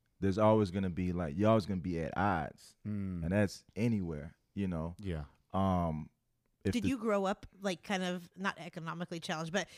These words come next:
Speaker 3: in your bio, as, as I was stalking, I mean,
Speaker 1: Yeah.
Speaker 3: researching you, I read that, you know, that you kinda had to make it on your own and
Speaker 1: Well, I mean, make it on my own in a sense where, like, uh, like, my, I had good parents.
Speaker 3: Yeah.
Speaker 1: You know, my mom and my dad, you know, they divorced.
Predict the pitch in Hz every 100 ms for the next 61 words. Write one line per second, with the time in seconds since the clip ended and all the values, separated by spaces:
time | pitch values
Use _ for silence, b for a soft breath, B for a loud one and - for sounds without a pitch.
0 | B 240 269 226 202 208 180 175 156 160
1 | 170 160 180 175 175 165 - - 175 175
2 | 165 170 165 104 117 117 - 165 - 165
3 | 165 175 B B B 196 185 190 190 180
4 | 185 196 240 175 170 180 185 180 190 180
5 | 185 - 180 185 190 180 180 175 175 180
6 | 180 175 165 165 165 b b b b 139
7 | 175 180 170 151 123 117 123 143 147 131
8 | 127 120 123 120 113 - 113 104 104 104
9 | 98 92 90 90 87 - 82 78 64 -
10 | - _ _ _ _ _ _ _ - 101
11 | 117 - 107 151 113 107 - 98 107 113
12 | - - - 202 180 135 104 101 - 104
13 | 107 107 107 98 98 92 85 98 104 90
14 | 87 85 92 85 73 87 90 87 - -